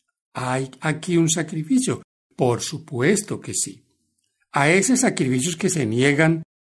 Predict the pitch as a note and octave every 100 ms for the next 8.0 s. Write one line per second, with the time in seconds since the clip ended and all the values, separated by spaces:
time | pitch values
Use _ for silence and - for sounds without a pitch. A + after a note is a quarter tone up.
0 | _ - C3+ C3+ A#2 A#2 A#2 C3+ D3+ B2+
1 | A#2+ - - A#2+ A#2+ C3 C3+ C3+ A2 G#2+
2 | B2+ - - G#2+ A#2+ G3+ A2 - F3 D#3
3 | D#3 D3 D3+ D#3+ F3 F3+ F#3+ F#3 D3 A2+
4 | A#2+ A#2+ - C#3+ C#3+ C#3 C#3+ B2 G2+ -
5 | C3+ D3+ D3 C#3 B2 B2 B2+ B2+ A#2+ G#2+
6 | G2+ G#2 G#2+ - C3+ A#2+ B2+ A#2 A#2 A#2
7 | A2 G#2+ F#2 - D3 D#3+ D3 C3+ C3 -